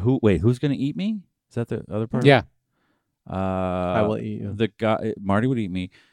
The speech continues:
Speaker 1: The guy who runs that place in Brooklyn, Bucali, Bu-, Bu-, Bukippi, the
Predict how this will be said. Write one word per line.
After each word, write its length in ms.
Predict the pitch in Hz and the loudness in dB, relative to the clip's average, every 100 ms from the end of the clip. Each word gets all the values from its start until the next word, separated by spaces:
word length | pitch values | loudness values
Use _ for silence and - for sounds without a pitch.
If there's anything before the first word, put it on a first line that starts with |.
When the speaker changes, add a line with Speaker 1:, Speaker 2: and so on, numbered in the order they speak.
| _ _ - | _ _ -6
Speaker 1:
The 80 | 113 | -6
guy 720 | - 123 120 127 131 131 127 | 0 2 4 4 4 2 0
who 180 | 120 113 | -2 -2
runs 220 | 113 120 | 0 0
that 180 | 123 - | -2 -4
place 300 | - 117 110 | -4 -6 -4
in 80 | 101 | -6
Brooklyn, 600 | 107 113 123 113 107 104 85 | -2 -2 -2 -4 -4 -8 -10
Bucali, 1040 | 90 - 101 120 151 151 156 147 151 143 | -10 -6 -4 -4 -4 -8 -8 -8 -10 -8
Bu-, 360 | 127 113 110 - _ | -6 -6 -6 -12 _
Bu-, 140 | - 104 - | -8 -8 -8
Bukippi, 840 | 104 - 135 - 139 127 127 127 | -10 -6 -8 -6 -6 -4 -6 -6
the 60 | 143 | 2